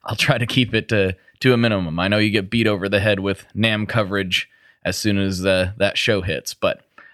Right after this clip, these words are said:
I will do my best. All right, everybody. Talk to you next time.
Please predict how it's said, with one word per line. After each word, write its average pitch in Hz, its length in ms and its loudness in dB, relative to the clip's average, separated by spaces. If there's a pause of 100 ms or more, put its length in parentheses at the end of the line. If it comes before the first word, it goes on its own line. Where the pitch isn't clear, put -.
(120)
I 156 180 2
will 143 160 0
do 123 220 2
my 120 160 4
best. - 420 -4 (320)
All 165 80 4
right, 143 140 2
everybody. 127 440 2 (180)
Talk 147 220 0
to 156 60 -4
you 156 60 2
next 139 160 0
time. 101 260 -2